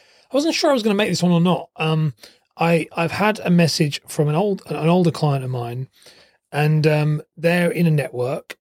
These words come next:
and they've had an issue with their network and compliance, and I wanted to just do an episode on it because, obviously, this is quite a large network. I won't ne-, mention the network's name, and I won't mention the, the, the person's name.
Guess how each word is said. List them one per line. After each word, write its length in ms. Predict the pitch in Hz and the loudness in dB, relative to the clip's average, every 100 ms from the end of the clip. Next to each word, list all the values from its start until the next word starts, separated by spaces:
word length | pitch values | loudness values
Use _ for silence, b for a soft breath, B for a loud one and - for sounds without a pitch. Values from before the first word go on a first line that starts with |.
| - | -10
and 400 | 147 143 143 135 | -6 -4 -6 -4
they've 160 | 143 | -6
had 300 | 123 156 131 - | -2 -2 -4 -6
an 80 | 156 | -2
issue 420 | 175 - 185 214 | -2 0 0 0
with 160 | 226 180 | 0 2
their 140 | 165 | 2
network 380 | 160 143 151 147 | 2 0 -2 -2
and 160 | - 147 | -4 -6
compliance, 460 | - 139 139 135 - | -4 -2 -2 -2 0
and 80 | |
I 40 | 165 | 0
wanted 280 | 202 240 233 | 0 -4 -8
to 80 | |
just 180 | 196 185 | -4 -2
do 80 | 180 | 0
an 60 | 160 | 0
episode 320 | 156 - 160 | 0 0 0
on 120 | 175 | 0
it 220 | 147 - b b b b b b b b | -2 -6 b b b b b b b b
because, 360 | 175 208 196 175 - - - - | -2 0 0 -4 -10 -20 -14 -2
obviously, 640 | 185 196 196 - 185 170 | 0 0 0 2 2 2
this 180 | 165 190 | 2 0
is 100 | 247 | -2
quite 180 | - 196 | -2 0
a 40 | 165 | 2
large 220 | 170 143 | 0 0
network. 260 | 156 156 151 | -2 -2 0
I 60 | |
won't 180 | 175 208 | 0 0
ne-, 180 | 175 175 | 0 -2
mention 540 | 165 185 185 - 180 | 0 0 0 0 0
the 60 | 165 | 2
network's 520 | 165 - 151 143 - | 2 0 -4 -6 -4
name, 440 | 180 202 214 214 190 B B B | -2 0 0 -2 -8 B B B
and 100 | 147 | 0
I 20 | |
won't 220 | 170 170 | 2 2
mention 360 | 151 160 - 147 | 0 -4 -4 -6
the, 200 | 127 - - | -8 -10 -2
the, 160 | 147 | -2
the 100 | 143 | -2
person's 540 | 127 185 196 - 190 180 | 0 2 2 0 -2 0
name. 400 | 185 180 180 | 2 2 0